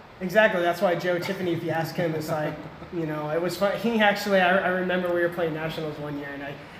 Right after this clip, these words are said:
Speaker 1: I think it was Josh Montgomery who was, the floor was off, and, you know, it was between games, and he's just working his car, moving it, and Joe just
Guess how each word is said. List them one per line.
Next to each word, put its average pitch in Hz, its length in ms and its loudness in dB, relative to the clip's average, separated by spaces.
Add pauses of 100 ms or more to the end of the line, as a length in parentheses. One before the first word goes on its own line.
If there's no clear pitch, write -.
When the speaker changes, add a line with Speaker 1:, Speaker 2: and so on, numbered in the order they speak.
(160)
Speaker 1:
I 170 80 -2
think 175 140 0
it 170 80 0
was 160 140 -4
Josh 160 340 -2
Montgomery 156 460 -4
who 156 120 -8
was, 151 260 -6 (520)
the 196 80 -4
floor 202 300 6
was 165 160 2
off, 156 400 0
and, 156 120 -2
you 156 80 -2
know, 160 120 0
it 156 100 0
was - 0 -
between 165 360 -2
games, 156 340 -4
and 151 100 -6
he's 156 160 -4
just 156 160 -8 (280)
working 175 280 -2
his 165 140 -2
car, 165 260 0
moving 165 280 -2
it, 165 220 2
and 143 120 -8 (240)
Joe 160 320 -2 (140)
just 160 180 -8